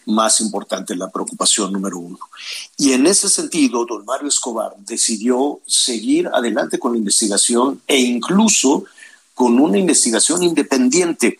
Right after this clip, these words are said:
Don Mario, me da muchísimo gusto saludarlo, lo, lo abrazo,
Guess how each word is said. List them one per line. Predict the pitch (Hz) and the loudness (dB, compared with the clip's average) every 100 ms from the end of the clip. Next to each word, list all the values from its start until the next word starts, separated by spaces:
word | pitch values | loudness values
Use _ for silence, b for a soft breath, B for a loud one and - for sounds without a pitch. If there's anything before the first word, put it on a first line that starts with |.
| B B B | B B B
Don | - 120 | -2 2
Mario, | 151 185 | 4 2
me | 170 | 2
da | 160 | 2
muchísimo | 190 180 196 180 170 | 2 0 -2 -2 0
gusto | 147 170 - 160 151 127 | 0 0 2 2 2 0
saludarlo, | - 135 131 143 170 180 165 165 | 0 -2 0 2 2 2 0 0
lo, | 160 139 123 120 113 117 | 0 -2 -4 -6 -4 -6
lo | 123 117 113 | -6 -2 -2
abrazo, | 113 147 - - 127 | 0 0 0 -2 -4